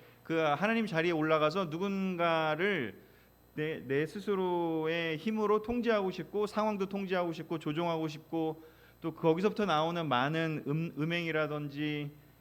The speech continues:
아니면 화내는 것이라든지, 아니면 거짓 증언을 하는 것이라든지,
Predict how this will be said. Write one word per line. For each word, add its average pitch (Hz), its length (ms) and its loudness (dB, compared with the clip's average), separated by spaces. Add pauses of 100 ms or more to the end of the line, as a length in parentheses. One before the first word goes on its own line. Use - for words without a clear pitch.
(100)
아니면 143 420 0
화내는 160 580 0
것이라든지, 139 880 -2 (320)
아니면 143 800 0
거짓 139 480 -6 (460)
증언을 127 440 -6
하는 139 220 -6
것이라든지, 120 840 -6